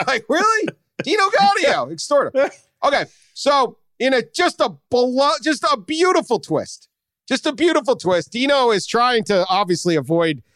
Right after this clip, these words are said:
uh, prison time, uh, here. So he got some, some people around college basketball to write letters of support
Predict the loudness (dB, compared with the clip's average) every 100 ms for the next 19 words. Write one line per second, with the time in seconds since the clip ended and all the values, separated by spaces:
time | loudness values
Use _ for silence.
0 | _ _ -4 -2 0 0 0 -2 0 0
1 | 0 0 -4 -8 _ _ _ _ _ _
2 | -2 0 0 0 2 0 0 0 0 0
3 | 0 -2 -4 -4 -6 -10 -6 -2 0 0
4 | 2 2 0 0 0 0 0 -2 -2 -4
5 | -2 -2 -4 -4 -2 -2 0 0 2 2
6 | 0 -4 -6 -8 -2 2 2